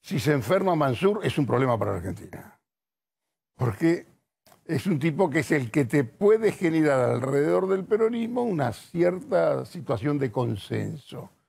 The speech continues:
Y si le va bien con alguna de estas proyecciones internacionales, pero para eso tenés que tener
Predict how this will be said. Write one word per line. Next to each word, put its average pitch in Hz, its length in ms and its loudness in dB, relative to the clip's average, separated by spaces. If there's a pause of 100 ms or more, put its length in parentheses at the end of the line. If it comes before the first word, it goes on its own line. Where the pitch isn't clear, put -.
(240)
Y 240 340 4 (1040)
si - 200 -8
le 127 180 2
va 160 140 4
bien 131 580 0
con 107 220 -8
alguna 139 340 -2
de 139 80 4
estas 127 220 -2
proyecciones 131 680 0
internacionales, 147 840 0
pero - 260 -8 (380)
para 156 180 4
eso 302 220 2
tenés 143 240 0
que 123 100 0
tener 135 400 0